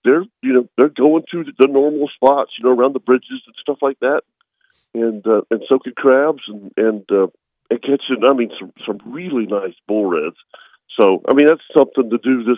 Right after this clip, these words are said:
weekend. Um, obviously, the sheep's head fishing is gonna be real good. Not much. They're not calling for a lot of wind tomorrow.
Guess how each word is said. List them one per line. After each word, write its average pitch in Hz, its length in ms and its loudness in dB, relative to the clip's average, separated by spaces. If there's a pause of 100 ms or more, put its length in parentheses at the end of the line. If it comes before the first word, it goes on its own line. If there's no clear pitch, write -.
weekend. 120 440 0 (380)
Um, 117 220 -2
obviously, 139 360 0
the 113 180 -4
sheep's - 160 -18
head 139 180 0
fishing 123 260 -8
is 110 80 -18
gonna 123 120 -4
be 113 120 -6
real 117 200 -2
good. 117 260 0 (380)
Not 247 220 2
much. 302 220 0 (100)
They're 165 100 4
not 240 160 0
calling 247 420 -2
for 131 140 0
a 117 60 -2
lot 139 180 0
of 139 140 -4
wind 196 300 0
tomorrow. 85 420 -6